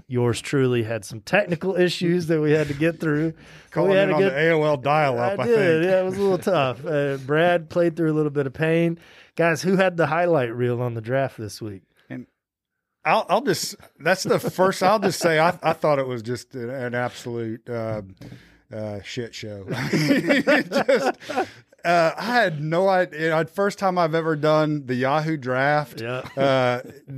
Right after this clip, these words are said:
Speaker 2: like, electronically through the app,
Speaker 1: Yeah.
Speaker 2: and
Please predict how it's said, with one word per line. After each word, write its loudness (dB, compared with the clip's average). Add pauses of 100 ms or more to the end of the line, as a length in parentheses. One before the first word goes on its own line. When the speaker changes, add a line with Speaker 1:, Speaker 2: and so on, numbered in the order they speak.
(360)
Speaker 2:
like, 0
electronically 2
through -4
the 0
app, 2 (120)
Speaker 1:
Yeah. -4
Speaker 2:
and -4